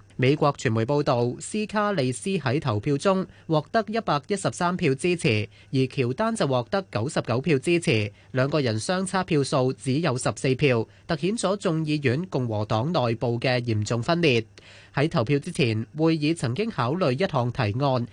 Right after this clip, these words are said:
要求獲提名嘅議長候選人必須要獲得二百一十七個共和黨議員支持，以確保佢能夠喺眾議院全體投票中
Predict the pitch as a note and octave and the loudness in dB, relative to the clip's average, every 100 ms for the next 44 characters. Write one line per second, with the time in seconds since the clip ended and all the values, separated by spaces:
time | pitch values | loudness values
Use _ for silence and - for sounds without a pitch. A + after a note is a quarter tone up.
0 | - - A#3+ G3 A2+ A#2 B2+ B2 B2 A2 | -8 -4 -2 0 0 2 0 0 0 2
1 | A2+ A2 D3 C#3+ C3+ B2+ C#3+ A#2+ E3+ C3 | 0 2 2 0 0 0 2 0 2 0
2 | A#2 B2 E3 A#2 G#2+ - F3+ F3 F3 C3+ | 0 0 2 2 0 -2 -4 0 2 2
3 | A#2 - F3 E3+ D#3 B2+ A#2+ C#3 C3 E3 | 2 0 0 0 0 0 2 0 0 -2
4 | E3 C3 - E3+ - B2 A#2+ - A#2 G#2 | -2 -2 -2 -4 0 0 2 0 0 0
5 | G#2 A2 D#3+ C#3+ B2+ A#2+ G2+ E3+ G#3 D#3 | 2 2 0 0 0 0 0 0 2 2
6 | A2 G2+ - - - F#3+ G#3 G3 G#3+ E3+ | 2 0 -10 -12 -2 0 0 0 0 2
7 | B2 D3 C3+ B2 E3+ E3 C#3 D3 F#3+ D#3+ | 0 0 -2 0 0 0 0 -2 0 -2
8 | D3 D3 C3+ A#2 F3+ - A2+ G#2+ A#2 D#3 | 0 0 0 0 -2 -2 -2 0 0 0
9 | D3+ G#2+ C#3 C#3+ G3 F3+ | 0 0 0 2 2 0